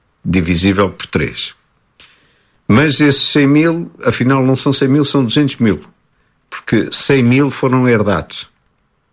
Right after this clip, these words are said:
Ok? Nesses cem mil, no, nos segundos cem mil não vai dividir por três, não vai dividir por dois, portanto não fica com a meação,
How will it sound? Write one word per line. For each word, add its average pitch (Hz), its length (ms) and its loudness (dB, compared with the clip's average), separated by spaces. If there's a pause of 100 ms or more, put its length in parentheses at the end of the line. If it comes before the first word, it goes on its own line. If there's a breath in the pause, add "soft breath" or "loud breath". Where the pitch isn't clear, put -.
(260)
Ok? 107 320 -2 (680 soft breath)
Nesses 135 420 2
cem 131 220 2
mil, 127 320 2
no, 113 240 2 (300)
nos 156 220 0
segundos 123 400 0
cem 131 160 0
mil 110 380 0 (400)
não 113 340 2
vai 101 560 0
dividir 92 460 -2
por - 140 -16
três, 90 520 -2 (100)
não 117 220 2
vai 92 760 0 (280 soft breath)
dividir 98 360 0
por 90 180 -4
dois, 92 480 0 (120)
portanto 87 320 -4
não 95 100 0
fica 95 360 -2
com - 140 -2
a 95 40 0
meação, 90 600 0